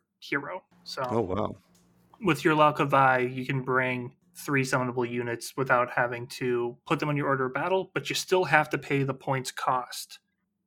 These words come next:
Speaker 1: to play the game with them.
Speaker 2: Right, right. Yeah.
Speaker 1: Yeah.
Speaker 2: But so if they're not on your order of battle, that means they also don't gain renown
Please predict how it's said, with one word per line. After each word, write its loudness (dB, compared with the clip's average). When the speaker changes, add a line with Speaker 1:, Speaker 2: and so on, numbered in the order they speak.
Speaker 1:
to -4
play 4
the 0
game -4
with -10
them. 2
Speaker 2:
Right, 6
right. 4
Yeah. 10
Speaker 1:
Yeah. -8
Speaker 2:
But 12
so 12
if 10
they're 10
not 10
on 8
your 6
order 6
of 2
battle, 8
that 2
means 2
they 6
also 6
don't 2
gain 2
renown 0